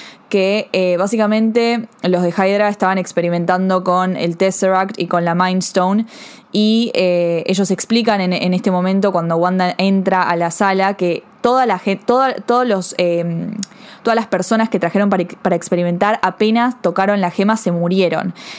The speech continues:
Entonces de la nada Wanda entra a la habitación y ni siquiera tiene que tocar la gema, la gema va a ella. Entonces ya es otra pista de que Wanda no era una nena normal, no era una mujer normal, o sea, ella tiene algo especial, siempre tuvo algo especial. No sé si era una brujita o si era una mutante, para mí es mutante,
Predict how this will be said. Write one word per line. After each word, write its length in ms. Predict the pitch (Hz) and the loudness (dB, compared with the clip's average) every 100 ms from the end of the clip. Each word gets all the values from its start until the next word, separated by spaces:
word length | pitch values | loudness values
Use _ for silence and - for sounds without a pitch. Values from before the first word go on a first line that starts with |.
| - | -6
Entonces 300 | 240 247 254 | -2 2 2
de 60 | |
la 120 | 208 | 2
nada 200 | 202 226 | 2 2
Wanda 480 | 220 226 349 359 240 | 2 0 0 0 0
entra 240 | 285 339 302 | 0 0 0
a 20 | |
la 80 | 214 | 2
habitación 580 | 180 175 - 233 202 208 | 0 -2 0 0 0 0
y 80 | |
ni 80 | 240 | 0
siquiera 280 | 254 - 453 | 0 -2 -2
tiene 160 | 330 339 | -2 -2
que 80 | 285 | -2
tocar 220 | - 247 | 0 0
la 100 | 277 | 0
gema, 340 | - 269 202 - | 0 0 0 0
la 160 | 190 | -4
gema 340 | 190 254 285 247 | -2 -2 0 0
va 340 | 190 208 240 | 0 0 0
a 160 | 196 180 | 0 0
ella. 460 | 196 247 - 170 - - - | 0 -2 -2 -4 -4 -14 -20
Entonces 260 | - 339 339 | -4 -4 -2
ya 80 | 349 | -2
es 80 | |
otra 260 | 349 277 214 | 0 0 0
pista 280 | 269 - 285 | -2 -4 -4
de 120 | 196 | -2
que 100 | 190 | 0
Wanda 420 | 190 240 269 269 | 0 0 2 0
no 280 | - 226 254 | 0 0 0
era 180 | 285 294 | 0 0
una 160 | 220 180 | 0 0
nena 240 | 180 180 | 0 0
normal, 340 | 170 175 175 | 0 0 0
no 80 | 185 | 0
era 80 | 254 | 0
una 140 | 226 | 0
mujer 340 | 180 175 196 190 | -2 -2 -2 0
normal, 440 | 175 170 175 170 | 0 0 0 0
o 60 | - | -2
sea, 180 | 202 202 | -2 -2
ella 200 | 240 285 220 | 0 -2 -4
tiene 340 | 233 247 254 | -2 0 2
algo 180 | 220 208 | 0 0
especial, 360 | 196 185 175 165 | -2 -2 -2 -2
siempre 320 | - 262 240 | 0 0 2
tuvo 160 | 202 180 | 2 0
algo 120 | 175 | 0
especial. 440 | 175 175 175 156 - - - | -4 -2 -2 -2 -8 -20 -10
No 60 | 208 | -4
sé 100 | 208 | -2
si 120 | 208 | 0
era 220 | 202 190 | 2 2
una 180 | 170 170 | 0 0
brujita 500 | 170 196 320 311 277 | 0 0 -2 0 0
o 40 | 208 | 0
si 100 | 196 | -2
era 80 | 190 | 0
una 120 | 180 | 0
mutante, 420 | 185 247 294 254 | 0 0 0 0
para 160 | 196 175 | 0 0
mí 120 | 226 | 0
es 40 | |
mutante, 580 | 208 208 277 262 254 254 | 0 0 0 2 0 -2